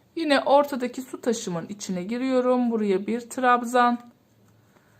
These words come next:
Başını aldım, aynı yere batıyorum. İkinci trabzanımı yaptım. İki tane aynı yere batarak trabzan yaptım. İki zincir çekiyorum.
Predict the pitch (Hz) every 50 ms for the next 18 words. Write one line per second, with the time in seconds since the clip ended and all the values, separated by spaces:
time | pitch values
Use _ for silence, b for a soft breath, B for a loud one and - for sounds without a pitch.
0 | b b b b b b b b b _ 220 214 208 208 - - 226 226 220 208
1 | 202 180 180 190 185 - - 185 220 220 214 208 196 190 180 175 175 180 190 202
2 | 202 - - - 220 214 220 240 240 - 254 - - - 247 220 240 226 - -
3 | 277 254 226 202 190 190 202 208 254 277 254 208 139 - - - - - - -
4 | - - 381 381 - 247 196 185 196 208 247 269 269 254 226 208 185 175 180 196
5 | 202 240 233 - 226 220 - 220 208 226 254 247 - - 226 196 180 180 175 175
6 | 156 156 175 196 233 254 254 - - 294 285 - 302 - - - 330 349 294 247
7 | 226 202 202 185 190 - - 254 254 254 - - 311 294 294 285 294